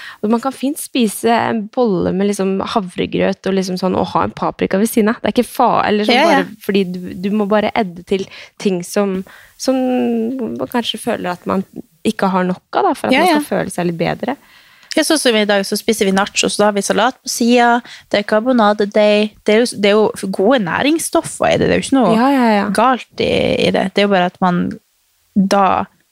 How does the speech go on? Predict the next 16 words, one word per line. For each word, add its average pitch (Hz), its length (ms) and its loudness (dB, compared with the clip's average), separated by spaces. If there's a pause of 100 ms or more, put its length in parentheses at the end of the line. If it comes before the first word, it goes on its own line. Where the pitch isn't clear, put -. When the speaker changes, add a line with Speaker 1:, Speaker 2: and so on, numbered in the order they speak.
(580)
Speaker 2:
med 220 200 4
å 185 40 0
spise 208 380 -2
ordentlig 208 380 0
mat 180 340 2
i - 20 -6
stedet 180 300 0
for 175 220 -2
å, 196 40 -6 (540)
eh, 175 340 0
tenke 190 300 -2
at 180 120 -2
man 170 440 -2 (100)
bare 185 640 2
skal - 220 -4
spise 180 840 0